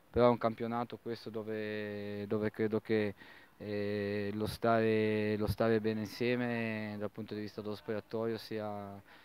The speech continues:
sia addirittura più importante, perciò devo dire che sono, sono contento di quello che sta, di quello che sta facendo la squadra, ecco.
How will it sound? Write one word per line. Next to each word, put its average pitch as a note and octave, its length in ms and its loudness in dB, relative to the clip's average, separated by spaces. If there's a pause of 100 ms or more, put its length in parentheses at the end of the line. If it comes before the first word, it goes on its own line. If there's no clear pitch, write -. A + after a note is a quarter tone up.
(100)
sia - 200 -4
addirittura G#2+ 440 -2
più G#2+ 120 -6
importante, G2+ 680 -4
perciò G2+ 260 -6
devo G#2+ 220 -2
dire G#2 200 -6
che G2+ 100 -12
sono, G2+ 460 -12
sono A2 240 -14
contento B2 680 -6 (400)
di A2+ 140 -2
quello A#2 240 4
che - 100 -12
sta, A2+ 400 0
di A2+ 140 -6
quello A#2+ 160 2
che A2 80 -4
sta - 120 -8
facendo G#2+ 380 -2
la G2 80 -2
squadra, F#2 440 -4
ecco. - 240 -18